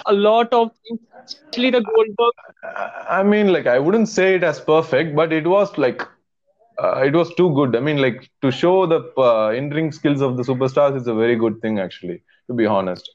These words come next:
Speaker 2: I mean, like, more, I mean, like, some people love that too, along with the storyline. Uh, when you see some guys perform too well, it's,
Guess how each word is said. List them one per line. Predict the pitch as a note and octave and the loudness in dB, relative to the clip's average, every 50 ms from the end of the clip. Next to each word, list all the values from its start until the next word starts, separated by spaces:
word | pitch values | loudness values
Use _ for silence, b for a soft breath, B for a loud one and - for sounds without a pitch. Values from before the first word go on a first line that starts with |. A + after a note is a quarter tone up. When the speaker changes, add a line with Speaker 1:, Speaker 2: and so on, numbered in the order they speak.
| - | -8
Speaker 2:
I | B2 | -4
mean, | B2+ B2+ B2 | -4 -2 0
like, | A#2+ A2+ - | -2 -2 -2
more, | B2 B2 B2+ A#2+ A#2 - | -2 0 0 0 0 0
I | C3+ | -2
mean, | D3+ D#3+ D3+ C#3 | 0 0 2 2
like, | B2+ A2 - b b b b b b _ - | 0 0 -2 b b b b b b _ -4
some | - F3 G3+ G#3 - - | -4 -2 -2 -2 0 0
people | G#3 G3 F3+ G3+ G3 D3 C3+ C#3 | 0 0 2 0 2 2 2 0
love | C#3+ C3+ B2+ A#2+ | 0 -2 -2 -2
that | C3+ C3 C3+ - - | -2 -2 -2 -4 -2
too, | C#3 B2+ A2 | 0 2 2
along | G#2 A#2 C3+ D3 D3+ | 4 4 2 2 0
with | C#3+ C#3 | -2 -4
the | C3 B2+ - | -4 -2 0
storyline. | C3+ B2+ B2+ C3 C3 C3 A#2+ A2 A2 A#2 B2 - - | 2 2 2 2 2 2 0 0 -2 -4 -8 -10 -10
Uh, | - - - - A#2+ | -10 -12 -8 -4 -2
when | B2+ C#3 C#3+ C#3+ D3 C#3+ | -2 0 0 0 0 0
you | C#3+ C#3 C3 | 2 0 0
see | C3 - F3 F3 D#3 D#3+ | 2 2 2 2 2 2
some | C#3+ C#3+ D3 C#3+ D3 C#3+ C#3 C3 C3 - _ B2+ | 0 0 0 -2 -2 -4 -4 -8 -10 -12 _ -2
guys | B2+ C#3 D3 C#3+ - - C#3+ | -2 -2 -2 -2 -2 -2 -2
perform | C3 - D3 C#3+ C#3+ C#3 C3 C3+ | 0 0 -2 -2 -2 -4 -4 -2
too | C#3 B2+ A2+ A#2 | -2 0 0 2
well, | B2+ C3 A2+ G2 G#2 - _ _ _ _ _ _ - | 0 0 0 -4 -8 -12 _ _ _ _ _ _ -16
it's, | C#3+ C#3+ | -16 -12